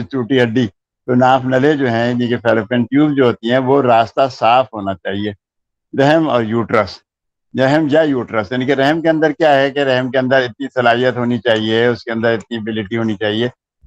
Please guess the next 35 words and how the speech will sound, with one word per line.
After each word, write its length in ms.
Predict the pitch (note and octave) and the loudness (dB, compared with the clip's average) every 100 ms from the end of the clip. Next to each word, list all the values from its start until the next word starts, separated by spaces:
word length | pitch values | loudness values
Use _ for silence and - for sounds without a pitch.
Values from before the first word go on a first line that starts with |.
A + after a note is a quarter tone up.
| - | 0
कि 520 | C#3+ C3+ C3 B2+ B2+ | 4 4 4 4 2
जो 200 | A#2 B2+ | 2 0
conceive 500 | G#2+ B2 A2+ C3 B2 - | 2 0 0 -2 -2 0
किया 160 | B2 | 2
है, 200 | A2 A2+ | 4 2
जो 220 | A2 A2+ A#2 | 0 0 0
एग 380 | A2+ B2+ B2+ G#2+ | 2 2 2 2
आया 320 | A#2 B2 C3 | 2 2 0
है 160 | A#2+ G#2 | 0 -4
fertilize 600 | A2 G#2+ G#2+ G#2+ G#2+ G#2+ | -6 -4 0 0 0 -2
होके, 340 | A#2 G#2 A#2 B2 | -4 0 -2 0
तो 180 | C3 | 0
वो 120 | A#2 A2 | 0 0
उसको 260 | - B2 | -2 -2
वहाँ 200 | A#2 A2 | 2 2
पे 160 | F#2 A2+ | 0 -2
अपने 240 | G#2+ A2 | -4 -6
उसमें 260 | G#2+ - B2 - _ _ - | -8 -8 -10 -10 _ _ 0
embed 380 | C3 B2+ C3 | 2 2 0
कर 180 | - B2+ | 0 -2
सके, 420 | G#2 A#2+ A2+ A#2 | 0 -4 -2 -2
उसको 280 | A#2+ A2+ B2 | -2 -2 -4
वहाँ 220 | A2+ A2 G2+ | 0 0 0
से 380 | D3 E3+ D3+ B2+ C3 C3+ | -2 0 2 0 -2 -4
परवरिश 520 | - C3 B2 B2 A2+ | 0 0 2 0 0
उसकी 240 | A2+ - A#2 | -8 -10 -8
कर 220 | - A#2 | -2 -2
सके। 300 | A2 F#2 F#2+ F2+ _ _ _ _ _ _ _ _ _ _ | -2 -6 -8 -10 _ _ _ _ _ _ _ _ _ _
अगर 240 | C#3+ F3 | 2 2
औरत 360 | D#3 D3+ E3+ F3+ | 4 2 2 0
के 100 | F#3 | -2
भी 100 | E3+ | 0
इनमें 200 | F3 E3 D3+ | 0 0 0
से 160 | F3 | -2
किसी 300 | - D3 E3 | -2 -6 -2